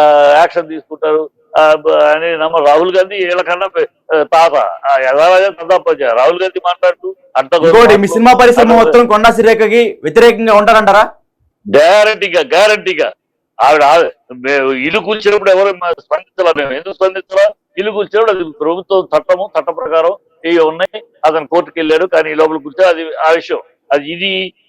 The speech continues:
Speaker 1: పర్సనల్ వ్యక్తిత్వాన్ని, ఆ, మంట కలిపే మాట. ఆ బుద్ధి జ్ఞానం లేని ఒక వ్యక్తిత్వాన్ని, నాగార్జున వ్యక్తిత్వాన్ని కించపరిచి మాట్లాడే మాట. ఆ, ఆ, ఓ, త-, ఆయన కోడల్ని ఇలా పంపించి తెల్ల, ఇట్లా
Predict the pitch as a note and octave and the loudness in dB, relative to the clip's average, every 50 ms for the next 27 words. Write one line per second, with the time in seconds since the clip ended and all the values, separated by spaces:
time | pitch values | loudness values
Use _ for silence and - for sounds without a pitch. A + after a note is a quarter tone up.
0 | _ _ D3+ E3 E3 - G#3+ G#3 G3 E3 E3+ - - A#3+ A3+ - - G#3 G3 F3+ | _ _ -2 -2 0 -2 -4 -4 -2 -4 -6 -6 -6 -10 -10 -10 -4 -4 -4 -4
1 | E3+ E3 D#3+ D#3 D3 C#3+ C#3 C3+ B2+ A#2+ - _ _ _ _ C#3 C3+ C3 B2+ B2+ | -4 -8 -12 -10 -10 -10 -10 -12 -12 -16 -18 _ _ _ _ -2 -2 0 0 0
2 | B2 A#2 A#2 A#2 A#2 A#2 A2+ A2 A2+ A#2 B2 D#3 D#3+ F#3+ E3 E3+ D#3+ C3+ C#3 C#3+ | 0 0 0 0 0 -2 -4 -6 -10 -6 -4 -2 -2 0 0 0 -2 -2 -4 -4
3 | B2 C3+ C3 B2 - G2 - _ _ _ _ _ - A#2 C3+ - G2+ G#2+ C3+ E3 | -2 -2 -2 -2 -4 -12 -16 _ _ _ _ _ 0 0 0 0 -2 -6 -12 -14
4 | - _ F#3+ G#3 F#3 D3+ _ D#3 D#3+ F3+ G3 G3 F#3 F3+ F3 F3 F3 G3 F#3 D3 | -14 _ -8 -8 -8 -6 _ 0 2 2 2 2 0 0 -2 -6 -4 -4 -4 -4
5 | C#3 C#3 D3+ - _ - - F#3 F3 D#3+ D3+ D#3 E3+ E3+ F3+ E3+ D#3 E3+ D#3+ D3+ | -4 -6 -8 -8 _ -8 -4 -4 -4 -2 0 0 0 0 0 -2 -4 -10 -10 -8
6 | D#3 D3+ - G#3 - _ - F3 D#3 D3 E3 F3+ - _ _ _ _ D#3+ F3+ G#3 | -10 -10 -10 -16 -12 _ -2 -2 -2 -2 -6 -14 -20 _ _ _ _ -8 -6 -2
7 | A3 G#3 F#3+ G3 D#3 - F3 D3+ C#3+ C#3 - C3+ B2 A#2+ A2+ G#2+ G2+ - - _ | -2 0 0 0 -2 -2 -4 -4 -4 -2 -2 -4 -6 -6 -8 -10 -14 -16 -18 _
8 | _ _ _ _ _ _ _ _ - C#3 F#3 A3 G#3 D#3 C#3 C#3 C#3 C3+ B2 - | _ _ _ _ _ _ _ _ -2 0 0 0 0 0 0 2 2 2 2 0
9 | _ _ _ C3 C3+ B2 A#2+ B2 - C#3+ B2+ A#2+ A#2 A#2 A#2 A2+ A2 A2+ A2+ A2+ | _ _ _ -4 -4 -2 -4 -2 0 2 2 2 2 2 0 -2 -2 -2 -2 -2
10 | A2 A2 G#2+ A2 A#2 B2+ C3+ D3 C#3+ C3 - - D#3+ F3 F#3 F#3 F3+ F3 E3 E3 | 0 0 0 0 2 2 2 2 0 -2 -2 -2 0 2 2 0 0 -2 -4 -6
11 | D3 C3+ D#3 E3 F3 - _ _ D3 E3+ G3+ E3 - _ A#2 G#2 A#2 - _ G3+ | -4 -4 -6 -8 -8 -16 _ _ -4 -4 -4 -8 -10 _ -14 -16 -16 -6 _ -4